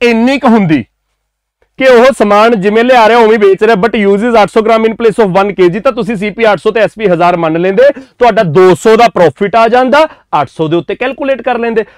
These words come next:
ਪਰ ਹੁਣ ਭਾਈ ਸਾਹਿਬ ਇੱਕ ਹੋਰ ਕਲੋਲ ਵੀ ਕਰ ਰਹੇ ਨੇ, ਉਹ ਵੀਹ percent ਜ਼ਿਆਦਾ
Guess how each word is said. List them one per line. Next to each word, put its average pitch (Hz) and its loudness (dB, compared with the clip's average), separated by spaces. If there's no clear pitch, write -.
ਪਰ 277 2
ਹੁਣ 240 2
ਭਾਈ 294 2
ਸਾਹਿਬ 294 0
ਇੱਕ 285 -6
ਹੋਰ 226 4
ਕਲੋਲ 233 2
ਵੀ 208 -8
ਕਰ 233 0
ਰਹੇ 226 4
ਨੇ, 226 0
ਉਹ 285 0
ਵੀਹ 269 -2
percent 269 -4
ਜ਼ਿਆਦਾ 196 0